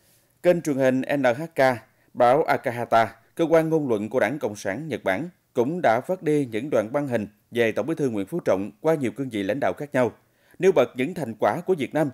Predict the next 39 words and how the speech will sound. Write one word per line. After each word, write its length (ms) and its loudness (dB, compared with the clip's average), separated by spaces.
dưới 100 0
sự 140 -6
lãnh 160 -2
đạo 180 0
của 180 -6
Tổng 140 -4
Bí 80 -4
thư. 220 2
Báo 340 4
Granma 500 0
của 140 0
Cuba 460 0
có 260 4
bài 180 2
viết 300 -6
đăng 200 -2
tải 360 0
với 160 2
tiêu 160 -2
đề 200 2
"Một 240 2
mất 180 0
mát 240 -4
không 240 -2
thể 160 0
bù 180 -4
đắp 180 0
cho 120 -4
Cuba". 360 0
Bài 160 4
báo 180 2
nhấn 180 -4
mạnh, 200 0
Tổng 120 2
Bí 100 4
thư 120 4
Nguyễn 180 -2
Phú 140 -4
Trọng 260 0